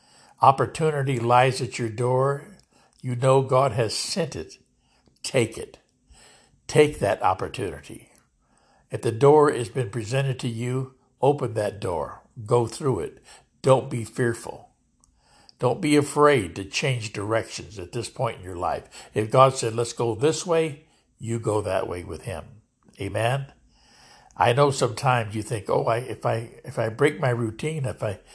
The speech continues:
if I change what I'm doing, how do I know it's gonna work out?" Well, here's how you know things are gonna work out. 'Cause the Bible says that. It says that all things work together for the good to them that love God,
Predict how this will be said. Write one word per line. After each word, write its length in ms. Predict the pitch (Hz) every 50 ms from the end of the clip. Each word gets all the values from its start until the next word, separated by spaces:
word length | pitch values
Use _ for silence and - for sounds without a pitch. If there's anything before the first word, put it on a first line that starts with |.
| - - - _
if 80 | _ -
I 120 | - 110
change 380 | 113 - - - 165 160 151 135
what 140 | 143 127 120
I'm 140 | 113 110 101
doing, 340 | 135 151 151 143 123 107 - - - - _
how 120 | - - 143
do 140 | 156 139
I 80 | 135 135
know 220 | 135 143 143 143
it's 140 | 135 127 -
gonna 220 | - 151 139 131 120
work 320 | 127 131 127 120 - -
out?" 420 | 151 151 127 82 - - _ _ _ _ _ _ _ _ _ _ _ _ _ _ _
Well, 400 | - 117 117 120 139 139 - - _ _ _ _ _ _ _ _ _ _ _ _
here's 300 | - 143 165 165 160 160
how 100 | 156 139
you 180 | 139 120 110
know 300 | 104 110 123 123 110 98
things 260 | 95 - 117 107 104 107
are 60 | 104
gonna 240 | 98 110 98 92 92
work 300 | 95 92 92 87 - -
out. 340 | 104 82 69 - - - - _ _ _ _ _ _ _ _ _ _ _ _ _ _ _ _
'Cause 180 | - 123 117
the 80 | 117 120
Bible 340 | 110 139 139 139 123 131 110
says 340 | - - 180 185 160 127 -
that. 320 | 87 71 - - - - _ _ _ _ _ _ _ _ _ _
It 80 | - 110
says 260 | - 151 135 123 117
that 120 | 139 131
all 280 | 131 127 131 139 139 135
things 1000 | 139 - - - - 160 156 143 127 123 135 147 143 147 139 - - - - - _ _ - - _ _ _
work 220 | - 123 127 127
together 460 | - 147 131 117 135 135 131 131 123 -
for 160 | - 139 123
the 120 | 113 120
good 440 | 110 107 117 147 139 117 107 107 110
to 100 | - 123
them 240 | 113 117 120 120 113
that 160 | 123 127 110
love 300 | 113 117 113 113 110 107
God, 480 | 107 135 131 117 95 92 110 113 110